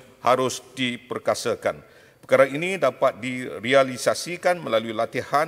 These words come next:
dan kerjasama strategik bersama agensi dalam dan luar negara. Uh, Datuk Yang Ketua, sebelum mengakhiri jawapan kepada pertanyaan Yang Berhormat Kulai dalam Dewan Yang Mulia ini, saya sekali lagi mewakili pihak kerajaan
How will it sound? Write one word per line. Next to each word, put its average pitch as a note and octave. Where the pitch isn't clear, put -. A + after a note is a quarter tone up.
dan A#2
kerjasama A2
strategik C#3
bersama C#3
agensi C#3
dalam B2+
dan A2+
luar G#2+
negara. F2+
Uh, A2
Datuk E3
Yang E3
Ketua, C#3
sebelum C#3
mengakhiri C3+
jawapan B2+
kepada A#2+
pertanyaan B2
Yang A#2
Berhormat A#2
Kulai B2+
dalam A2+
Dewan C3+
Yang C3+
Mulia C#3+
ini, C#3
saya B2+
sekali B2
lagi A#2+
mewakili A#2+
pihak A#2+
kerajaan A#2